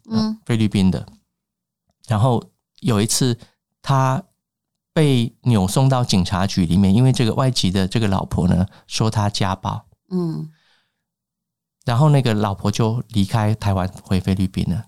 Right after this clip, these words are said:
Speaker 2: 嗯。
Speaker 1: 哥哥跑来找弟弟说：“我能不能够跟你要一点钱？”
Speaker 2: 嗯。
Speaker 1: 弟弟就好生气，又把他骂了一顿。
Speaker 2: 嗯。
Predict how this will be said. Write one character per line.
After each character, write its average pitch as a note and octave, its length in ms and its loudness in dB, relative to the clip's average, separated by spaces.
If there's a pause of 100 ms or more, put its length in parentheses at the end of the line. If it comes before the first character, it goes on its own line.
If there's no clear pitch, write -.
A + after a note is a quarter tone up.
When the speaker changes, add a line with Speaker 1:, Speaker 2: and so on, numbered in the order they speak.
Speaker 2:
嗯。 A#3 160 -20
Speaker 1:
哥 C3+ 100 0
哥 C3+ 140 0
跑 G#2+ 160 -2
来 F#2 80 0
找 F#2+ 120 -2
弟 G#2 200 -2
弟 G2+ 120 -4
说 - 320 -6 (580)
：“我 G#2 120 0
能 G2 160 2
不 B2 80 4
能 G#2+ 140 4
够 A2 160 -2
跟 G#2 180 -4
你 F#2 240 2
要 G#2+ 160 0
一 G#2 40 0
点 - 180 -4
钱？” - 200 -4 (360)
Speaker 2:
嗯。 - 60 -20
Speaker 1:
弟 D#3+ 80 2
弟 B2+ 100 0
就 B2 120 0
好 G2+ 220 -2
生 A2+ 220 0
气， G2+ 200 0
又 C3 100 0
把 G#2 100 -2
他 F2+ 100 -6
骂 B2 220 2
了 G2 80 -2
一 F#2 80 -2
顿。 G2 300 -2
Speaker 2:
嗯。 - 320 -18